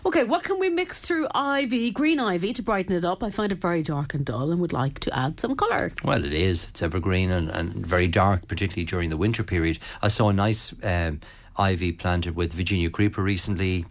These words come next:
Speaker 2: I think we chatted about that a
Speaker 1: Mm.
Speaker 2: couple of weeks back. So Virginia creeper is a good, a good mix. You could also use some flowering climbers. Like, um, there's a lovely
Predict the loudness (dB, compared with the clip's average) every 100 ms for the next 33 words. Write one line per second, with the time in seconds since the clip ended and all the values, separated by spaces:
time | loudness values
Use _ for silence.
0 | -8 -6 -4 -2 -2 -2 0 0 0 0
1 | 0 0 0 0 0 -2 0 -2 -2 -10
2 | -2 2 4 4 4 2 0 -2 -2 -2
3 | -4 -6 -4 -2 0 -2 -4 -8 -12 -6
4 | 0 2 2 0 0 2 2 0 -2 -2
5 | -4 -8 -6 2 2 4 0 -4 -10 -2
6 | 0 0 -2 -4 -2 -2 -2 -8 -12 -6
7 | -4 -2 -4 -6 -12 -18 -8 -2 2 4
8 | 4 2 -2